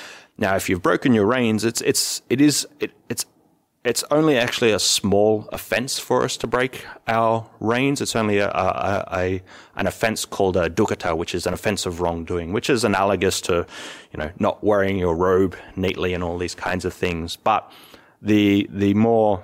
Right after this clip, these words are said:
you could say the more serious side of it is, is if you break your reins, then you can't partake in, in, uh, what we call the katina privileges. So if there's five of you staying together and you have a katina, you can have particular kinds of katina privileges later.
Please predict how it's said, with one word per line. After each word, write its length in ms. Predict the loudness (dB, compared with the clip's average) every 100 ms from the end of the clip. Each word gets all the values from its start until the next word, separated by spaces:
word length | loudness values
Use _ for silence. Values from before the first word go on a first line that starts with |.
| -6
you 140 | -2
could 100 | 0
say 140 | 0
the 80 | 0
more 160 | 0 -2
serious 360 | 0 2 2
side 260 | 0 0 0
of 100 | 0
it 100 | 0
is, 380 | -2 -4 -10 -8
is 300 | -4 -4 -4
if 180 | -6 -2
you 100 | -2
break 380 | 0 -2 -2 0
your 240 | 2 4
reins, 560 | 2 2 0 -2 -2 0
then 180 | 0
you 100 | 0 -4
can't 560 | -4 -2 -2 -4 -10
partake 560 | -6 -6 -2 -2 -2 -10
in, 380 | -6 -6 -6 -8 -14 -20 -20 -14
in, 420 | -4 -2 0 -4 -6
uh, 260 | -2 0 -2 -2
what 260 | -6 -4
we 60 | -6
call 220 | -2 -2
the 100 | -2
katina 400 | -6 -4 -2 0
privileges. 560 | 0 -2 -2 -6 -6 -6
So 140 | -4
if 100 | -4
there's 160 | -4 -6
five 320 | -2 -2 0
of 80 | -2
you 140 | -4
staying 240 | -4 -6 -6
together 280 | -6 -4
and 120 | -6 -8
you 40 |
have 120 | -12
a 20 |
katina, 480 | -10 -6 -2 0 0 -4 -12
you 100 | -8
can 140 | -8
have 240 | -8 -10 _ -8
particular 360 | -6 -4 -6
kinds 200 | -4 -6
of 120 | -6
katina 320 | -8 -8 -8 -6
privileges 500 | -6 -4 -4 -6 -4
later. 340 | -2 0 -2